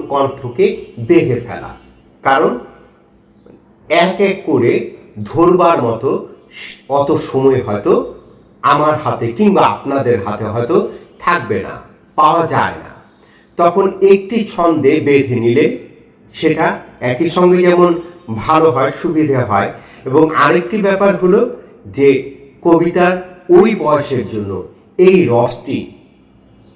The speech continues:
এই যে এই তাল, ছন্দ মিলে হয়তো খুব পারফেক্ট বিবেচনা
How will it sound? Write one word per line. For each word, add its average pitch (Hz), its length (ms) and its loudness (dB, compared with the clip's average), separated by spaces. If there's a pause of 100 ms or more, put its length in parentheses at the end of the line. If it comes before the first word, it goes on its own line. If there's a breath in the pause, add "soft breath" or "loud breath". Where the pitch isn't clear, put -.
(340)
এই 147 160 2
যে 151 120 4 (100)
এই 135 60 2
তাল, 113 460 0 (440)
ছন্দ 123 340 0 (420)
মিলে 151 440 4 (460)
হয়তো 127 280 -2 (280)
খুব 175 160 0 (140)
পারফেক্ট 131 560 -2 (1080)
বিবেচনা 120 640 0